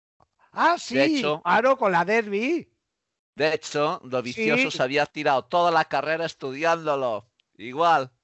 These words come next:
Speaker 2: estudiándolo y llegó a la meta, vamos, que si fuese una milésima por delante hubiese ganado aquella carrera.
Speaker 1: Es
Speaker 2: Y
Speaker 1: verdad, me
Speaker 2: entraron,
Speaker 1: acuerdo.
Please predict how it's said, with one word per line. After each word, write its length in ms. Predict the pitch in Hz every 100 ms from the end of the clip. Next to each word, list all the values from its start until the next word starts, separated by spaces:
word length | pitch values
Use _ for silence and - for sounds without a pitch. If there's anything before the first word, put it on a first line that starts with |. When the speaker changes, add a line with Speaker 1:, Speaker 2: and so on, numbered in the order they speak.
| _ _ _
Speaker 2:
estudiándolo 840 | - 123 131 135 151 151 156 170 -
y 160 | 139 143
llegó 280 | 151 151 165
a 40 |
la 120 | 160
meta, 280 | 160 165 156
vamos, 340 | 160 160 139 -
que 200 | 139 - _
si 200 | - 123
fuese 240 | 113 170 208
una 200 | 175 165
milésima 800 | 147 143 135 127 - 120 113 -
por 180 | 170 165
delante 440 | 147 131 120 151
hubiese 280 | 143 143 143
ganado 240 | 135 139
aquella 280 | 127 131 131
carrera. 460 | 127 147 139 104 -
Speaker 1:
Es 180 | 233 247 226 202
Speaker 2:
Y 80 |
Speaker 1:
verdad, 140 | 226 208
me 80 | 131
Speaker 2:
entraron, 20 |
Speaker 1:
acuerdo. 580 | 131 151 185 175 139